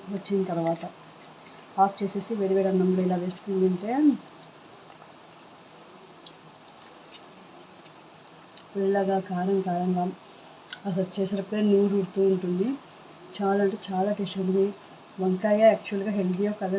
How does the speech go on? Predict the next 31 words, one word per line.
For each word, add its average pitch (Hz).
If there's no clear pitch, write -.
నాకు 175
తెలియదు, 185
but 180
టేస్ట్ 196
మాత్రం 202
చాలా 190
బాగుంటుందండి. 185
వంకాయ 180
టమాటానే 190
బాగుంటుంది 180
యాక్చువల్గా. 185
వంకాయ 202
టమాటా 202
అల్లం 202
వేసి 208
చేస్తే, 196
అల్లం 202
వెల్లుల్లి 202
పేస్ట్ 196
వేస్తే 214
చాలా 190
బాగుంటుంది. 185
So, 220
వంకాయ 214
టమాటాలో 202
అక్క -
మామిడికాయ 214
వేసి 190
చేస్తే 208
ఇక 214
ఫ్లేవర్, 196